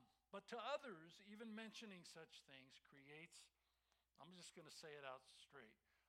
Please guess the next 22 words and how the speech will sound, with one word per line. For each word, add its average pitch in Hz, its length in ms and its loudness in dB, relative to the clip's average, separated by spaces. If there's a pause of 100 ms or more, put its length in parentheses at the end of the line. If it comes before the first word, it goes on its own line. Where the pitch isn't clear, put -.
(140)
a 147 80 -6
spiritual 196 800 0 (100)
to-do 151 280 -10 (120)
list. - 380 -12 (1080)
There's 165 320 -4
those 190 240 2
among 196 320 4
us 240 240 6
that 180 240 -2
think 185 240 -2
that 165 160 -6
somehow 165 560 4 (400)
creating 226 640 6
a, 175 240 6 (720)
a 143 160 0
list 233 320 6
of 175 240 -2
resolutions 180 960 -2 (160)
is - 160 -10 (160)
contrary 165 560 -2
to 131 80 -8
grace. 180 400 -6